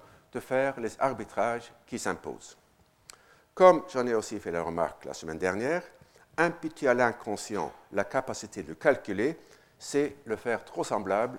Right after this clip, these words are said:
à la conscience. En dernier lieu, la prémisse selon laquelle le plaisir est la fin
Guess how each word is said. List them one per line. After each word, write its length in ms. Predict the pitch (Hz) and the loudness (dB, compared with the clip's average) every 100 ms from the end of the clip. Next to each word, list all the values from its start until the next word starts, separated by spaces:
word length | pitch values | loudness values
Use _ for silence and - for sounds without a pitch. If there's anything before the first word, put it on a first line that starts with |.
| - | -8
à 60 | 107 | -2
la 120 | 98 | -2
conscience. 640 | - 90 - 62 - - - _ _ _ - - - - - - - - - | -2 -6 -6 -10 -12 -18 -20 _ _ _ -16 -14 -12 -14 -14 -20 -20 -4 0
En 80 | |
dernier 400 | 151 185 185 156 | 4 6 4 4
lieu, 320 | 147 139 143 - - _ - - - | 4 4 4 0 -18 _ -20 -18 4
la 120 | 170 | 4
prémisse 580 | 165 160 147 147 - - - | 6 2 0 0 -6 -14 -14
selon 320 | - 135 123 | 2 4 6
laquelle 480 | 110 101 117 95 - | 6 4 2 -2 -2
le 140 | 113 | -6
plaisir 460 | 110 110 101 98 87 | -4 -2 -4 -2 0
est 40 | |
la 140 | 87 90 | 0 0
fin 260 | - 76 | -2 -8